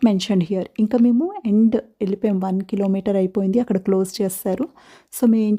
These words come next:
చేసాం అంటే, మళ్ళీ టికెట్ ఆఫీస్ దగ్గరికి వచ్చేయగానే అక్కడ ఇలాంటి క్రిస్టల్స్ పెట్టారన్నమాట. ఇవి క్వార్ట్జ్ క్రిస్టల్స్. ఇవి ఎలా ఫామ్ అవుతాయి అంటే, సిక్స్టీన్ మిలియన్ years ago,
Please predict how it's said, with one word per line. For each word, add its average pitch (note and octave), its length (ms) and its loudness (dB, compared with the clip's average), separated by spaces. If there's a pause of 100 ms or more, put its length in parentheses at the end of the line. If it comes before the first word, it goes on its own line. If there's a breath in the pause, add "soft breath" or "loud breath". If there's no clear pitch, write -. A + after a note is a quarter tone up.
చేసాం G#3 220 -4
అంటే, F#3+ 180 -2
మళ్ళీ C4 220 2
టికెట్ B3+ 360 -2
ఆఫీస్ A#3 300 0
దగ్గరికి A3 320 -2
వచ్చేయగానే F#3 680 -2 (480 soft breath)
అక్కడ C4+ 340 -2 (160)
ఇలాంటి G#3+ 360 0
క్రిస్టల్స్ C4 600 -2
పెట్టారన్నమాట. F3+ 460 -4 (160)
ఇవి A3 140 -2
క్వార్ట్జ్ B3 540 0
క్రిస్టల్స్. G3 640 -2 (380 soft breath)
ఇవి C4+ 240 2
ఎలా D4 160 2
ఫామ్ G#3 340 -2
అవుతాయి G#3 440 -2
అంటే, F3+ 300 -4 (1200)
సిక్స్టీన్ D#4 540 2
మిలియన్ B3 440 4
years G3+ 440 -6
ago, F3+ 240 -2